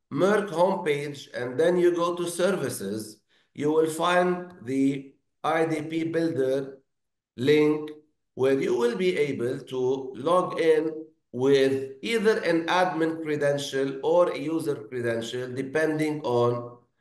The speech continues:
the setup. And once you log in, you can go to create report, and you can choose your career aspiration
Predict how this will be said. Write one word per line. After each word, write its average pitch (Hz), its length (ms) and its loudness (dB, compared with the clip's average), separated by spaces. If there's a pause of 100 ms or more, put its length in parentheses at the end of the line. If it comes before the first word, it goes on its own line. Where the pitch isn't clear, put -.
(160)
the 120 540 -2
setup. - 640 -6 (840)
And 139 200 -2
once 254 400 0
you 190 140 0
log 165 360 2
in, 123 340 -2 (1080)
you 156 140 -4
can 165 300 0
go 202 340 2
to 165 560 -2 (1000)
create 185 600 4
report, 139 680 0 (1500)
and 143 440 0 (500)
you 202 160 -2
can 202 320 2
choose 180 500 0
your 151 200 -4
career 185 400 0
aspiration 180 1040 -2